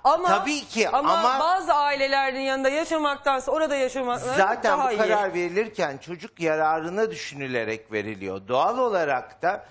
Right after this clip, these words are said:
Speaker 2: çocuğun yararına, e, çünkü devlet çocuğu on sekiz yaşını bitirene kadar korumakla yükümlüdür. Ve inanın bu işi de, e, gerçekten, bu çok zor bir iştir çünkü çocuğu korumak. <clears throat> E,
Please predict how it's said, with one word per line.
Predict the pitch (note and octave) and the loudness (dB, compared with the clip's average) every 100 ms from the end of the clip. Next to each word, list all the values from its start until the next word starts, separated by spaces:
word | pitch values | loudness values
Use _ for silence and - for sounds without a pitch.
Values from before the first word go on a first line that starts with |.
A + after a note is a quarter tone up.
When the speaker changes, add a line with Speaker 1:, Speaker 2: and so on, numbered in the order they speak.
| - _ | -20 _
Speaker 2:
çocuğun | - D#3+ C#3 G#3+ | -6 -6 -2 -2
yararına, | A#3+ G3+ D#3 C#3+ C3+ C3 C3+ B2+ G2+ - - _ | 0 0 2 2 0 -2 -2 -2 -4 -10 -20 _
e, | - B2+ | -6 -6
çünkü | - G3 - F#3 A#2 - _ _ | -6 -10 -4 -4 -4 -12 _ _
devlet | C3 E3 E3 G#3 G#3+ - - | 0 0 0 -2 -2 -10 -14
çocuğu | - E3+ C3 F3 F3+ | -6 -6 -2 -4 -2
on | - G3 | -4 -4
sekiz | F3+ C#3 C#3 | -6 -10 -8
yaşını | C#3+ - C3 B2+ | -8 -8 -12 -14
bitirene | D3 F3+ F#3 F#3 | -6 -2 -2 -2
kadar | D#3 D#3+ E3+ - | 0 0 -2 -4
korumakla | C#3+ D#3 F3+ F3+ C3 | -6 -2 -4 -4 -8
yükümlüdür. | B2 A#2 - D3 F#3 F3+ G3 - _ _ D3+ | -8 -10 -12 -8 -6 -4 -6 -8 _ _ -4
Ve | |
inanın | F3 F3 A3 A#3+ F#3 F#3 - _ _ | -2 0 0 2 0 -4 -10 _ _
bu | D#3 A#3+ | -4 -2
işi | A3 - F#3 | -2 -4 -2
de, | C#3+ C3+ - - _ | 0 -2 -4 -14 _
e, | - C#3 | -4 -4
gerçekten, | C3+ A2+ F3+ G#3+ A3 G#3+ - - C3+ C#3+ | -4 0 0 2 -2 -6 -4 -4 -4 -4
bu | D3 | -8
çok | - A3 | -6 -4
zor | D#3+ F#3+ D3+ | 0 -2 -2
bir | B2+ | -6
iştir | G2+ - A2 G#2+ | -10 -10 -12 -14
çünkü | A2+ G#2+ | -16 -18
çocuğu | - C3 G#2+ A#2 - | -12 -10 -10 -12 -8
korumak. | B2 A#2+ A#2 D3 - | -6 -4 -4 -4 -6
<clears throat> | - - - - - | -14 -20 -20 -20 -6
E, | - D3 D3 | -2 0 0